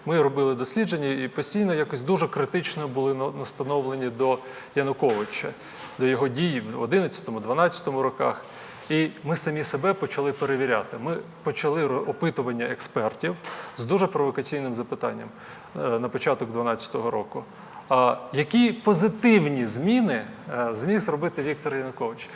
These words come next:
Це було запитання, е, знаєте, як, е, на, на іспиті буває запитання, на яке жоден студент не може точно дати відповідь.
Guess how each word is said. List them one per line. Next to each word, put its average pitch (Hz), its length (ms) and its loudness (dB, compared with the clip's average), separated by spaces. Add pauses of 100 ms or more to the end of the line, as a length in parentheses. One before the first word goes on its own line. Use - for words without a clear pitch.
(120)
Це 226 180 8
було 170 420 6
запитання, 151 680 2 (640)
е, 127 400 4 (140)
знаєте, 151 320 0
як, 143 140 4 (180)
е, 131 380 2
на, 135 220 -2
на 139 120 -4
іспиті 139 380 -4
буває 123 280 0
запитання, 120 460 -2
на 120 60 -4
яке 120 180 -4
жоден 120 300 -2
студент 117 440 -2
не 123 60 -4
може 110 240 -4
точно 120 400 -4
дати 113 280 0
відповідь. 156 540 -4